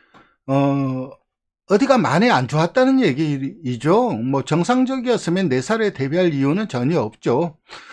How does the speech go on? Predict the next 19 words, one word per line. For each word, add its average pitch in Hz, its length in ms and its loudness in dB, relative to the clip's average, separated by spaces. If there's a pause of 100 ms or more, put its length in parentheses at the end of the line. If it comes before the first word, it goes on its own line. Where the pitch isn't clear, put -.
(160)
어, 139 280 0
그리고 196 380 2
이 143 840 -2 (920)
마주분이 196 1400 0
최종복 247 680 0
마주입니다. 135 640 0
생산자도 196 800 0
최종복 180 520 -4
생산자이고, 127 1000 -4 (540)
어, 127 380 -4 (840)
수의사입니다. 160 1120 0 (100)
어, 123 160 -6
제주에서 165 720 2
말 135 260 0
관련 170 300 2
수의사를 208 560 -2
하시는 160 380 -2
분이기 135 400 -4
때문에 139 500 -2